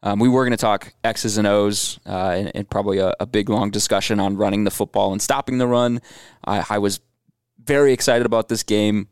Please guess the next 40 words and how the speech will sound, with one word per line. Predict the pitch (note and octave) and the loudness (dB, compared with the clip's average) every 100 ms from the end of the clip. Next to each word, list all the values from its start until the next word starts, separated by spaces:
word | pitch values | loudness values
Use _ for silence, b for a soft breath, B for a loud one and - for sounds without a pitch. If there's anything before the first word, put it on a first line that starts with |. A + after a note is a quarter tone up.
| _ - | _ -10
um, | F#2+ F#2 G2+ | -6 -4 -6
for | - A2 G2+ G2 | -6 -2 0 0
that | G2+ G2 | 0 0
exact | G#2 G2+ G2+ - | -2 -2 -4 -2
reason. | B2+ B2 A2 | 2 2 2
I | G#2+ | 0
thought | G2 G#2 | -2 -2
this | A2+ | -4
was | G#2+ G2+ | -6 -4
gonna | G2+ | -2
be | F#2+ G2 | -2 -2
a | |
litmus | G2 B2 B2 A2+ | 0 0 -2 -4
test | - A2+ - | 0 -2 -2
kinda | A2+ G#2+ | -4 -2
game | A2 G#2+ | -2 -2
for | G#2 | -2
Nebraska | G#2 G2+ G#2+ G#2+ G2+ G#2 | -4 0 0 0 0 0
or | G#2 | 0
a | G2 | 0
benchmark | A2 A2 - G#2+ - | -4 -4 -4 -4 -2
kinda | A2+ G#2 | -4 -2
game | G#2 G#2+ | -2 -2
for | G#2 G#2 | -2 -6
Nebraska, | G#2 A2 A2 - G#2 G#2+ B B B B | 0 0 0 -2 -2 -4 B B B B
uh, | G2 F#2+ | -2 -2
but | G2 G2+ C#2 | 0 -2 0
now | G#2 F#2+ | -2 0
we'll, | G2 G2 F#2+ | 0 0 -2
we'll | G2 | -8
probably | F#2+ F#2+ F#2+ G2+ | -4 -4 -2 -2
end | F#2+ | -2
up | F2 | -4
talking | - F#2+ G2 | -4 -4 -2
about | F#2 F#2 | -4 -4
something | F#2 F2 | -6 -6
else. | F2 F#2+ - | -4 -4 -4
I | E2 | -6
don't | D2 | -6
know. | E2+ | -8